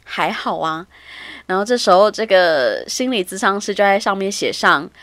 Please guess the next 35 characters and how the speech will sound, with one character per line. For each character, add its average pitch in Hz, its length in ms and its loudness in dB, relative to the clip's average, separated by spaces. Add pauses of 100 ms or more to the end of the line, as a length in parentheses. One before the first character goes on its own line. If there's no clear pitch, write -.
(640)
过 277 200 6
度 269 160 2
努 185 180 -2
力 208 140 -4
的 165 180 0
征 233 300 -4
兆 247 220 -2
之 190 340 -12
一， 196 240 -10
就 220 160 -4
是 214 120 -8
当 220 240 0
别 190 160 2
人 165 240 2
问 214 220 2
你 151 300 -4
，“你 175 140 -6
觉 180 180 4
得 262 180 0
你 262 140 -2
过 247 240 0
度 247 160 -4
努 165 200 -4
力 220 180 -8
吗？” 208 340 -6 (480)
的 175 80 -6
时 160 180 -4
候， 185 180 -2
你 143 100 -6
回 135 140 -6
答 - 280 -6 (120)
，“还 - 360 0
好。” - 360 -6 (1700)
<laughs> - 880 -16
对， 240 380 2